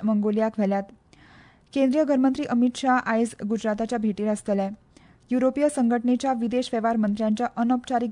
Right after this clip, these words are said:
बसकेंत वांटो घेवपा खातीर विदेश वेव्हार मंत्री डॉक्टर एस जयशंकर सायप्रसांत पावले. आतां पुराय खबरो.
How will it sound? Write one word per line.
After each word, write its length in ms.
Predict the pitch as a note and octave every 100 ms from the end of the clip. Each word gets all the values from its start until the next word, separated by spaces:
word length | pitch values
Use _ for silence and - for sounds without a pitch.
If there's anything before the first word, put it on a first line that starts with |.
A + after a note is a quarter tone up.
| G#3+
बसकेंत 440 | A3+ - A3 A3 G#3
वांटो 320 | G#3 G3+ A3
घेवपा 280 | G#3+ G3 G3+
खातीर 280 | A3+ A3+ C4 - - - -
विदेश 280 | A#3+ C#4 C#4
वेव्हार 240 | A#3+ B3
मंत्री 300 | A#3 A#3+ B3
डॉक्टर 300 | A#3 G#3+ G#3
एस 140 | G#3 G#3
जयशंकर 520 | G#3 G#3 G#3+ G#3 B3 B3+
सायप्रसांत 580 | A#3 A3+ G3+ G#3+ G#3+ G#3+ G#3+
पावले. 280 | G#3 G3 G3 - _ _ _ _ _ _ _
आतां 160 | G3+ A3
पुराय 240 | A#3 G#3+ A3
खबरो. 240 | G3 A3+